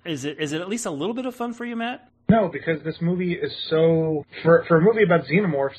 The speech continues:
Speaker 2: it's toothless. And it's also not shot creatively. Everything's gray.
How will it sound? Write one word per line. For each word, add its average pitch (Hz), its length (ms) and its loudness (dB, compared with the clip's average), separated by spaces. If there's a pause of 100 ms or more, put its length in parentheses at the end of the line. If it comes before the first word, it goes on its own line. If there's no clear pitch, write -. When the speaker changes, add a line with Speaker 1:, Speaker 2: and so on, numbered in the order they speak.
(120)
Speaker 2:
it's 147 180 -6 (160)
toothless. 131 400 -8 (640)
And 180 100 2
it's 180 120 2
also 254 200 2
not 202 200 0 (260)
shot 170 300 0 (100)
creatively. 180 840 0
Everything's 156 500 0
gray. 147 720 4